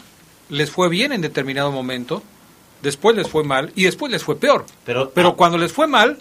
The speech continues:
Speaker 1: no los corrieron.
Speaker 2: pero
Speaker 1: Los
Speaker 2: ahora
Speaker 1: corrieron
Speaker 2: Ambriz,
Speaker 1: hasta que se fue peor,
Speaker 2: pero
Speaker 1: hasta
Speaker 2: ahora
Speaker 1: que les
Speaker 2: Ambriz,
Speaker 1: fue
Speaker 2: Adrián,
Speaker 1: peor.
Speaker 2: encara ese tercer filoso torneo
Speaker 1: Sí.
Speaker 2: que encararon los últimos que mencionaste y que se fueron en ese
Speaker 1: Pero,
Speaker 2: tercero.
Speaker 1: a diferencia de los anteriores, Nacho Ambriz empezó mal, luego estuvo muy bien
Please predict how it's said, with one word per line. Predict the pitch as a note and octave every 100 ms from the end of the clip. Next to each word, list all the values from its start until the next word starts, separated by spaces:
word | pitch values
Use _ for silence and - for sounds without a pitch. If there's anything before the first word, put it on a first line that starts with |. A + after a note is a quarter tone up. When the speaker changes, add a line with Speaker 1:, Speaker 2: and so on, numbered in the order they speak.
| -
Speaker 1:
no | G#3
los | A3+
corrieron. | - C#3 G#3+ D#4 D3+
Speaker 2:
pero | A#2+ C3+ C#3+
Speaker 1:
Los | F#3
Speaker 2:
ahora |
Speaker 1:
corrieron | F3 F3 D4
Speaker 2:
Ambriz, | C#4
Speaker 1:
hasta | - D#3
que | D#3+
se | D3+
fue | F#3 E3+
peor, | C4+ D3 - _
Speaker 2:
pero | C3 C#3
Speaker 1:
hasta | F3
Speaker 2:
ahora |
Speaker 1:
que |
les | D3+
Speaker 2:
Ambriz, | E3+
Speaker 1:
fue | F#3+
Speaker 2:
Adrián, | F3 F#3
Speaker 1:
peor. | A#3+ D3
Speaker 2:
encara | C3+ C3+ D#3 -
ese | C3+ C#3
tercer | - A#2+ G#2 - C3+ D#3 _ -
filoso | A2+ A2 A#2+ C3+
torneo | A2 A2+ C3
Speaker 1:
Sí. | F3
Speaker 2:
que | A#3 A#3+
encararon | A2 G#2+ B2 B2
los | A2
últimos | B2 B2 C#3 B2+
que | B2
mencionaste | A#2 A#2+ A2
y | D3
que | G#2+
se | G2
fueron | - G#3+ E3+
en | G#2+
ese | G#2
Speaker 1:
Pero, | A3 A3+ A3+
Speaker 2:
tercero. | F#3 F3+
Speaker 1:
a | F3+
diferencia | F3+ F#3+ G3 G#3+ G#3+
de | A3
los | A3
anteriores, | A3 G#3 A#3+ G#3 G#3 A#3+ - _ _ _ _ -
Nacho | C#3+ D3 G3 G3
Ambriz | E3 F3 D#3
empezó | C3 C3+ D3 E3+
mal, | G#3+ C#4+ - _ _
luego | D3+ G3 E3+
estuvo | D3 E3+ D#3 A#2+
muy | E3+ G#3
bien | F3 G#3 C#4+